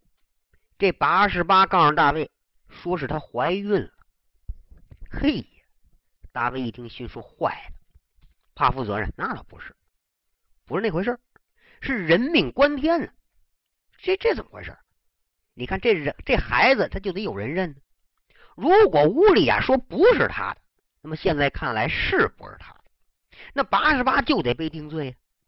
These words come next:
那照着摩西律法，要是怪罪下来，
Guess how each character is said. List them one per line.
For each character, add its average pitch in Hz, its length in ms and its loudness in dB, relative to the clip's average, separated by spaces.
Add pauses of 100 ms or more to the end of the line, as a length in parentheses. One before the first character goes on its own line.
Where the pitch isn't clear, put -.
(540)
那 277 420 2
照 160 340 0
着 113 100 -8
摩 160 320 0
西 240 240 0
律 226 240 4
法， - 240 -4
要 110 100 0
是 123 200 -6
怪 170 400 -2
罪 - 200 -20
下 82 100 -18
来， - 120 -20